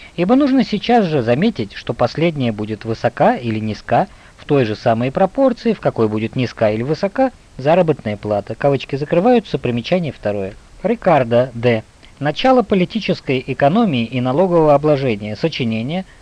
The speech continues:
том первый, страница сорок шесть.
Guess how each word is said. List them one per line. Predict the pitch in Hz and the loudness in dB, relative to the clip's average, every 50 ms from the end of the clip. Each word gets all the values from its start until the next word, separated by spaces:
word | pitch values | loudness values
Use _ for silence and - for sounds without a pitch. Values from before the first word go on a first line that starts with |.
| - - - - | -20 -12 -4 0
том | 170 165 139 131 - _ _ - - - - | 2 2 2 0 -4 _ _ -20 -20 -12 -4
первый, | - 147 135 123 127 160 190 214 - - | 0 2 2 2 2 0 -2 -4 -6 -12
страница | - - - - 127 127 131 170 185 - - 196 185 185 - - | -20 -10 -2 0 2 2 2 0 -4 -4 -4 -4 -4 -4 -6 -16
сорок | - - - 175 175 156 - | -10 -2 0 2 2 2 0
шесть. | - - 101 95 - - - - | -4 -4 -4 -4 -6 -8 -18 -20